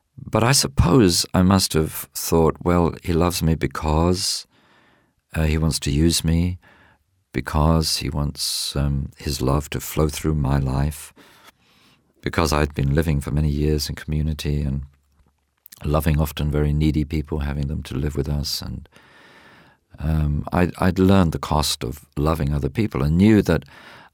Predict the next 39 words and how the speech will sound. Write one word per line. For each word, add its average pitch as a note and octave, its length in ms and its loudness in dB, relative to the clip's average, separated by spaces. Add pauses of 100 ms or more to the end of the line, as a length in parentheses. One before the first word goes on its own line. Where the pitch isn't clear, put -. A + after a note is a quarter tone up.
I F#2+ 80 -2
couldn't G2 260 2
do A2 160 6
that D2 180 2
in C#2 140 -4
the C#2 80 0
natural. C2+ 400 -2
It C#2 80 -2
wasn't E2 300 0
in G#2 200 4
me C#2 180 0
in C2+ 120 -4
the C2+ 60 -2
natural, - 580 -6
that D2 220 -6 (520)
this F2+ 300 2
was D#2 480 -4
the D2+ 160 -4
love D#2 260 0
of C#2+ 200 -6
God D2+ 560 -2 (680)
that - 280 -4
was C#2+ 400 -4 (520)
working D#2+ 380 -2
through G2+ 220 -2
me. C2 380 -6 (800)
So, - 640 2 (680)
uh, - 1000 -12
you G2+ 100 2
know, G2 120 6
I F2+ 140 4
knew G2 400 6
that - 160 -4
God D2+ 240 -6
loved D2+ 260 -6
me C#2+ 180 -6
so G2+ 340 0
that D#2 440 -6
his - 440 -10